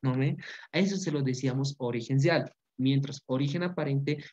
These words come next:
es de qué parte del tallo encefálico está saliendo. Puede salir del surco bulbopontino, puede salir del surco preolivar, del surco retroolivar, puede salir de los lados de la válvula de Busen correspondiente,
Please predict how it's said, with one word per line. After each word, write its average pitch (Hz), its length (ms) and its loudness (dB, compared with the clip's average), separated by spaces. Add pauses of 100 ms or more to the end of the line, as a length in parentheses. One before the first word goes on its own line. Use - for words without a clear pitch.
(120)
es 202 260 4
de 190 100 0
qué 226 160 2
parte 214 480 2
del 120 200 -2
tallo 143 280 4
encefálico 127 640 -4
está 113 160 -8
saliendo. 123 420 0
Puede 127 260 -4
salir 120 440 -4
del 120 140 -4
surco 135 300 -4
bulbopontino, 123 800 -4 (340)
puede 139 180 2
salir 139 360 0 (240)
del 131 160 -2
surco 139 380 -2
preolivar, 127 760 0
del 117 160 -2
surco 135 260 0
retroolivar, 127 800 -2 (320)
puede 143 180 0
salir 131 420 -2 (120)
de 123 200 -6
los 120 540 -4
lados 139 540 4
de 120 100 -6
la 120 100 -6
válvula 123 420 -4
de 120 220 -6
Busen 139 360 2
correspondiente, 120 840 -8